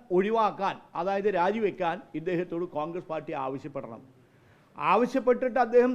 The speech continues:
സമ്മതിക്കുന്നില്ലെങ്കിൽ അപ്പം നോക്കാം. കോൺഗ്രസ് പാർട്ടി ആവശ്യപ്പെടണം. ഈ അപരാധം, ഈ വേതാളം പോലത്തെ സാധനത്തെ ഇനിയും തോളിൽ തൂക്കി കോൺഗ്രസ് പാർട്ടി നടന്നാൽ കോൺഗ്രസിൻ്റെ തല പൊട്ടിത്തെറിക്കും.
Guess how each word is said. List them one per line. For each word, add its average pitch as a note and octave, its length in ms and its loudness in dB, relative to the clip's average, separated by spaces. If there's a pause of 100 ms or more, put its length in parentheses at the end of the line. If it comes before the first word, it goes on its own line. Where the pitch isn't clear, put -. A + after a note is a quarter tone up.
സമ്മതിക്കുന്നില്ലെങ്കിൽ A#3+ 800 -2
അപ്പം B3 220 -4
നോക്കാം. A3 280 -4 (1040)
കോൺഗ്രസ് A3+ 340 4
പാർട്ടി A#3+ 220 0 (160)
ആവശ്യപ്പെടണം. F#3+ 600 -2 (320)
ഈ A3+ 40 -4 (100)
അപരാധം, A#3 500 2
ഈ B3 40 -4 (100)
വേതാളം B3 460 4
പോലത്തെ F3+ 340 -2 (560)
സാധനത്തെ A3+ 500 0 (140)
ഇനിയും A3+ 280 -4
തോളിൽ A3 300 4
തൂക്കി A3+ 220 -8 (100)
കോൺഗ്രസ് G3 320 -2
പാർട്ടി G3+ 240 -4 (100)
നടന്നാൽ D#3+ 320 -6 (360)
കോൺഗ്രസിൻ്റെ G#3+ 520 0 (100)
തല F3+ 240 -2
പൊട്ടിത്തെറിക്കും. D#3+ 540 -8